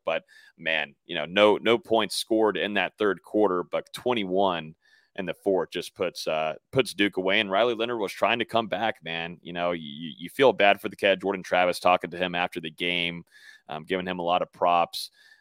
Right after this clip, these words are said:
uh, and wishing him the best of luck. But, uh, just, uh, once that, once you knew that kind of knee, that, uh, that ankle was gonna get dinged up there, it was just gonna be hard for him to get back out there onto the field. Definitely with what Florida State was bringing pressure-wise on that interior, they were starting to wreak some havoc.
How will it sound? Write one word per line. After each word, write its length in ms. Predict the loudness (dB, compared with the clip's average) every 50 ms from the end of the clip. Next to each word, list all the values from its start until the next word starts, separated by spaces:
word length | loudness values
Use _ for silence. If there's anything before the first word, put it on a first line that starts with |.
| _ -18
uh, 60 | -14
and 360 | -12 -10 -8 -8 -8 -8 -4 -4
wishing 240 | -4 -4 -4 -8
him 120 | -8 -8 -8
the 80 | -6
best 340 | 0 2 2 2 2 0 -4
of 180 | -6 -6 _ 0
luck. 300 | 2 2 4 4 2 -2 _ _ -4
But, 180 | -4 -4 -4 -6 _ _ _ _ -20 _ -10
uh, 220 | -8 -6 -6 -6 -8 -4
just, 380 | -2 -2 -2 -2 -4 -10 _ _ _ _ _ -8 -2 -2
uh, 280 | 0 0 0 0 0 2
once 340 | 4 4 4 4 2 -2 0
that, 280 | 6 8 8 8 8 4 _ -4
once 260 | -2 -2 -2 -2 -6
you 60 | -4
knew 160 | 0 0 2 2
that 220 | 2 2 0 0
kind 220 | -2 -2 -2 -2
of 80 | -4 -6
knee, 300 | -6 -6 -6 -6 -6 -4 2
that, 180 | 4 4 6
uh, 200 | 6 6 4 2
that 220 | 2 0 -2 -2 -2 _ _ -10 0 2
ankle 260 | 2 2 4 2 -2
was 140 | -2 -2 -4
gonna 100 | -6 -4
get 220 | -4 -6 -6 -4
dinged 280 | -4 -2 -2 -2 0 2
up 220 | 2 2 2 0
there, 420 | -2 -2 -2 -2 -4 -6 -8 -8 -6
it 40 | -6
was 220 | -6 -6 -8 -10
just 180 | -14 -16 -14 -12
gonna 80 | -10 -10
be 80 | -10
hard 320 | -6 -2 0 0 0 0 -4
for 140 | -8 -10
him 200 | -8 -8 -8 -8 -8
to 60 | -8
get 160 | -8 -8 -4
back 220 | -4 -4 -4 -4 _ _ _ _ -8
out 180 | -6 -6 -6 -4
there 140 | -4 -6 -4
onto 220 | -6 -8 -10 -12
the 80 | -16 -16
field. 280 | _ -6 -6 -4 -2
Definitely 280 | -2 -4 -4 -4 -6 -8
with 120 | -8 -4 -4
what 140 | -4 -4 -4
Florida 220 | -6 -6 -6 -6
State 180 | -6 -6 -6 -6
was 120 | -8 -8
bringing 260 | -8 -8 -8 -10 -14
pressure-wise 720 | _ -6 -4 -4 -4 -4 -6 -8 -6 -4 -4 -4 -4 -4 -6
on 120 | -8 -8
that 120 | -8 -8
interior, 500 | -8 -10 -12 -12 -10 -8 -6 -6 -6 -6
they 120 | -6 -4 -4
were 140 | -4 -4 -6
starting 280 | -4 -4 -4 -4 -4
to 180 | -8 -12 -12 -12
wreak 220 | -12 -10 -10 -10
some 160 | -10 -14 -12
havoc. 420 | -8 -6 -6 -6 -6 -8 -12 _